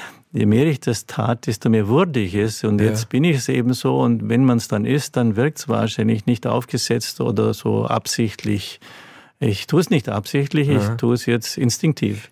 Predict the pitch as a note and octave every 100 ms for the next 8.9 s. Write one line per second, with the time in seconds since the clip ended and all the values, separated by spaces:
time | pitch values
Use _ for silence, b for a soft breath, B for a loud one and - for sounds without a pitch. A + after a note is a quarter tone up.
0 | - C3+ A2+ B2 E3+ - D#3+ C3+ C3 B2+
1 | A#2+ A2+ A2+ G2 F2 B2+ D3+ D3+ C#3+ C3
2 | A#2+ A#2 A#2 A2+ - G#2+ G#2 F#2 A#2 C3+
3 | C3+ C3+ - - A2 - F2+ F2+ C3 D3+
4 | C#3 B2+ C3 D3 - _ - - F#2 A#2
5 | D3 D3+ C#3 C#3 b b b b _ -
6 | - C3+ D3 D3 C3 B2+ C3 C3+ - B2
7 | A#2 B2 - - F3+ E3 E3+ E3+ D#3+ B2
8 | C3+ B2+ B2+ B2+ B2+ B2 A#2+ A2